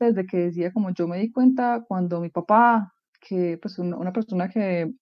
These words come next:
que es de Cincén, me, nos dijo que su papá iba a la ciénaga a llevar las vacas a pastar, y la ciénaga se secó. Entonces, ahí fue que él dijo, como, "Dios mío, algo está cambiando". O incluso comentarios como de las personas como, "No, es que ya los,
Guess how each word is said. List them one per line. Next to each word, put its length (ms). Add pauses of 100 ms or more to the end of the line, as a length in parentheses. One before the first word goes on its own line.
(180)
que 120
es 40
de 80
Cincén, 520
me, 200
nos 180
dijo 180
que 100
su 100
papá 280
iba 140
a 20
la 140
ciénaga 400
a 40
llevar 200
las 180
vacas 220
a 60
pastar, 520 (340)
y 60
la 120
ciénaga 380
se 80
secó. 440 (380)
Entonces, 220
ahí 160
fue 120
que 100
él 80
dijo, 200
como, 280
"Dios 200
mío, 120
algo 160
está 160
cambiando". 540 (520)
O 200
incluso 440
comentarios 560
como 380 (140)
de 80
las 100
personas 280
como, 160
"No, 140
es 140
que 100
ya 80
los, 180